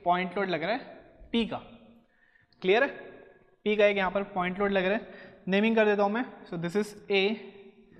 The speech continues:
this is B, this is C and this is D। तो यहाँ पर मैंने naming भी कर लिया। अब आपको क्या बोल रहा है कि यहाँ पर आपको क्या करना है, इसको ट्रस को आपको analyze करना है, एकदम आसान सा है, आपको दो मिनट में बन जाना चाहिए।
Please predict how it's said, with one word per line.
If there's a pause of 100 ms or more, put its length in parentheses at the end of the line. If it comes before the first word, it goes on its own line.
(320)
this
is
B, (1160)
this
is
C
and
this
is (760)
D। (920)
तो
यहाँ
पर
मैंने
naming
भी
कर
लिया। (540)
अब
आपको
क्या
बोल
रहा
है
कि
यहाँ
पर
आपको
क्या
करना
है,
इसको
ट्रस
को
आपको
analyze
करना
है, (380)
एकदम
आसान
सा
है, (160)
आपको (760)
दो
मिनट
में
बन
जाना
चाहिए।